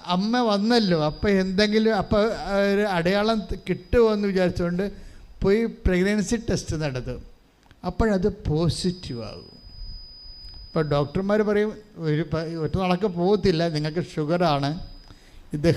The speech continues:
ഹൈ റിസ്ക് ആണെന്ന്" പറയും. ഹൈ റിസ്ക് ആണ് ഈ സമയത്ത്, ഏഹ്, പ്രഗ്നന്റ് ആകണത്. കാര്യം ഡോക്ടർ നേരത്തെ പറഞ്ഞായിരുന്നു, ഏഹ്, നേരത്തെ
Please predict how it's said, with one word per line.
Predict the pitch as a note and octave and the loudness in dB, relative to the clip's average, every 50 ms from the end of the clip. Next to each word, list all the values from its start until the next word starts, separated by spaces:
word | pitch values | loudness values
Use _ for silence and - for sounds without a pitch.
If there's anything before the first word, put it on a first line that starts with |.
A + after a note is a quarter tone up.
| - - | 0 -2
ഹൈ | D3 C#3+ D3+ E3+ F3 | -2 0 2 4 4
റിസ്ക് | E3+ E3+ E3+ - - - - - - F3+ | 4 4 2 0 -2 -8 -4 0 2 4
ആണെന്ന്" | E3 D#3+ D3+ C#3+ C#3 C3 | 4 4 2 2 0 -2
പറയും. | B2 A#2 A2+ - - A#2 B2 C3 C3+ - _ _ _ _ _ _ _ _ _ _ _ _ _ - - - - - - | -2 -4 -6 -8 -10 -12 -12 -14 -16 -18 _ _ _ _ _ _ _ _ _ _ _ _ _ -20 -20 -20 -20 -10 -2
ഹൈ | - D3+ D3+ | 0 2 2
റിസ്ക് | D#3+ D#3 C#3+ - - - F#3 | 2 2 0 -2 -2 -2 0
ആണ് | D#3+ C#3 C3 C#3 D3+ - - - - - - - - _ _ _ _ - - | 0 2 2 2 0 -2 -4 -10 -18 -20 -20 -20 -20 _ _ _ _ -8 -6
ഈ | D#3+ | -4
സമയത്ത്, | C#3 - - D#3 C#3+ C#3+ C#3+ C#3+ C3 - - D3 C#3+ C#3+ G#2 - - - D3+ | -4 0 0 2 4 4 4 4 4 4 2 2 2 2 0 -6 -8 -6 -4
ഏഹ്, | D3 C#3 C#3 C#3 C#3+ B2+ B2+ | -2 0 2 0 0 0 0
പ്രഗ്നന്റ് | C#3+ C#3 C3+ D3 D3+ D3+ C#3+ D3 | 0 2 2 4 4 4 6 6
ആകണത്. | C#3+ C3+ C#3 C3+ C3+ B2+ C#3+ D#3 E3+ - - - - - - - - | 6 6 4 4 4 2 2 0 -2 -4 -10 -14 -14 -14 -6 -2 2
കാര്യം | C#3 D3 D#3 D#3+ D#3+ D3+ | 4 4 4 4 4 6
ഡോക്ടർ | D3 D3+ D3 - F#3 F3+ | 6 6 6 4 4 4
നേരത്തെ | E3+ D#3+ D3+ D3+ - G3 F3+ - | 6 6 6 6 6 6 8 8
പറഞ്ഞായിരുന്നു, | D3+ C#3 C#3 C#3+ D#3+ D#3+ E3 D#3+ D#3 C#3+ C3+ B2 A#2+ A#2+ - - - - - - - - - - - - - - | 6 6 4 4 4 6 6 6 6 4 2 0 -2 -4 -8 -14 -18 -20 -20 -20 -20 -20 -18 -14 -12 -10 -6 -2
ഏഹ്, | D3 C3+ C3 C3 B2+ B2+ B2+ B2 C#2 D2+ D2 C#2+ D2 C#2 A#1+ G#1 G1+ G1+ G1+ A1 A#1 B1 C2+ A#1+ B1+ - - D#3 D#3+ D#3 | 0 2 2 2 0 -2 -4 -6 -8 -10 -12 -12 -12 -12 -12 -12 -14 -14 -14 -14 -14 -16 -16 -16 -16 -14 -12 -8 -4 0
നേരത്തെ | D3 C#3 C#3 D3 D3 - - F3 F3+ F3 E3+ | 2 2 2 2 2 4 4 4 6 4 2